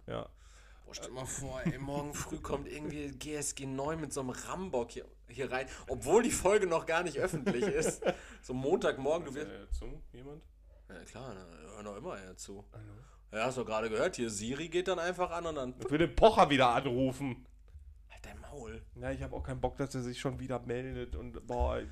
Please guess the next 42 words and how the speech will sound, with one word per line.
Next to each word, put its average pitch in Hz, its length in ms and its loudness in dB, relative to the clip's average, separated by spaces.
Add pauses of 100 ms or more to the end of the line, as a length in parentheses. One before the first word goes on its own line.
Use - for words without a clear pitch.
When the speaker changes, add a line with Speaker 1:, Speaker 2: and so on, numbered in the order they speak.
(380)
Speaker 1:
du, 139 200 0
Jungs, 151 640 -2 (320)
Speaker 2:
<laughs> - 380 -4
Speaker 1:
wa-, 139 160 8
was 156 120 6
ist 160 220 4
denn 147 140 8
jetzt 135 180 6
endlich? 139 800 0 (380)
Speaker 2:
Kann 151 180 6
ich 202 140 6
jetzt - 180 0
kommen? 190 400 8
Speaker 1:
<laughs> 330 60 8 (320)
Ich - 140 2
hab 208 100 -2
das 165 180 4
schon 175 120 0
ein 165 40 -2
paar 180 220 4
Mal 151 200 6
angefragt. 143 760 2 (140)
Speaker 2:
Ja, 98 80 -12
ja, 82 540 -14
Speaker 1:
Nee, 143 160 6
Olli, 110 260 6
fick - 260 -8
dich. - 260 -8 (240)
Speaker 2:
Nee, 151 140 6
wir 165 80 4
machen, 139 280 0
wir 110 60 -6
machen 117 200 -2
demnächst 95 240 -10
das - 80 -14
Special 90 320 -14
mit 92 80 -12
Olli - 180 -12
Speaker 1:
Ja, 110 80 -2
ja, 107 120 -2
Speaker 2:
Pocher. 107 100 -8
Speaker 1:
klar. 113 260 -8